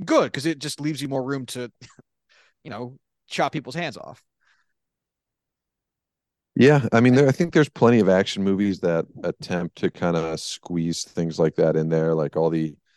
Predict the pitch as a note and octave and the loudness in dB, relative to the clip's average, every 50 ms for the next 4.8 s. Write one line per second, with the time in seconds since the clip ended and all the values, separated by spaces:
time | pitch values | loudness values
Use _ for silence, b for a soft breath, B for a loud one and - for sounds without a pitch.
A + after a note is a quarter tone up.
0 | _ _ _ _ _ _ _ _ _ - G#2 G2+ - - - G#2 F2+ F2 F#2+ F#2 | _ _ _ _ _ _ _ _ _ -6 -6 -4 -4 -4 -4 -4 -2 0 0 0
1 | E2+ - - F#2+ F#2 F2+ F2+ F2 E2 - - F#2+ F2+ E2 F2 - _ _ _ _ | 0 0 -2 -2 0 0 -2 -4 -4 -6 -6 -4 -4 -6 -8 -10 _ _ _ _
2 | _ _ - - F#2 F2 F2 F2 E2+ D#2+ - F2+ E2 E2 - _ _ - - - | _ _ -8 -4 -2 0 0 0 0 -2 -2 -4 -4 -4 -6 _ _ -16 -12 -8
3 | F#2 E2+ E2 E2 D#2+ E2 E2 D2 - - E2 E2 D#2+ D#2+ - _ - - - - | -4 -2 -2 -2 -2 -4 -6 -8 -8 -6 -2 -2 0 -2 -2 _ -10 -12 -10 -8
4 | - F2+ E2+ - - F#2 F2 E2 D#2+ D#2 E2 D#2+ E2 E2 - | -6 -6 -4 -2 0 2 2 2 2 0 -2 -2 -2 -4 -6